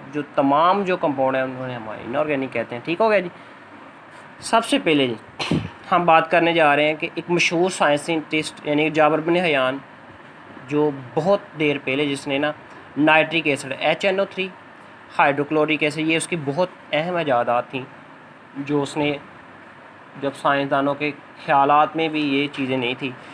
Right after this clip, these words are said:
तब उन्होंने ये वर्क किया था। और हाइड्रोक्लोरिक एसिड और सल्फ्यूरिक एसिड, which is also termed as the king of compounds, chemical compound, जिसको हम chemicals का बादशाह भी consider करते हैं।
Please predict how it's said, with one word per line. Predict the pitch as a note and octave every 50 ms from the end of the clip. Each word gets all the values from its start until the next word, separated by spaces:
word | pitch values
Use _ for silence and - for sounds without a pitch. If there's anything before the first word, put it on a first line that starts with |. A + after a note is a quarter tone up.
| - - - - -
तब | D3+ D3 C#3+ D3
उन्होंने | C#3+ D3 D3 C#3 C#3 C#3
ये | C3+
वर्क | B2 A#2 A2 - - - - - - - - - - - - - - -
किया | D3+ - -
था। | - E3+ D3+ - E3
और | E3+ F3 F#3 - - - - - - - - - - - - - - - D3 D3+
हाइड्रोक्लोरिक | D#3+ E3+ D3+ D3 D3 D3 D#3 D#3 D3+ D#3 D3+ D#3
एसिड | D#3 E3
और | E3+ E3
सल्फ्यूरिक | - - E3 D3+ D3 F3 E3 E3+ F3 E3+ D3+
एसिड, | C3 A#2+ C3 A2 A2 B2+
which | D#3 E3 -
is | F#3 E3+
also | E3 D#3 D3 D3+ D#3+ F#3+ E3 E3
termed | D#3+ D#3 D#3+ D#3+ D#3
as | C#3 B2+ C3 C#3 - - - - - - - - - - - - - - - D3+ C#3
the | C#3+ C#3 - - -
king | F#3 F#3+ G3+ F#3+ E3+
of | D3+ C#3+ C#3+ D3 - - - - - - - - - - - D3+
compounds, | C3+ B2+ C3 - B2 A#2 A2 G#2+ G2+ - - - - C#3+
chemical | C3+ C3 B2+ A#2+ C3+ B2+ A#2+
compound, | B2 A#2 A2+ A2 A2+
जिसको | B2+ C3+ - - E3
हम | D#3 E3 E3 F3 - A#2 - - - - - - - - - -
chemicals | C#3 B2+ B2 B2 C3 C3+ C3+ - - - D3 C#3 C#3 C#3+ C3+
का | - F3+ F3+
बादशाह | F3 D3 C3 C3+ B2 B2 B2 A#2+ - - E3 D3+ D3+
भी | D#3+ D#3 D3
consider | - D3 C3 B2 - B2+ B2+ B2 B2
करते | A#2+ B2 A2+ G#2 - -
हैं। | B2 B2 A2+ F#2+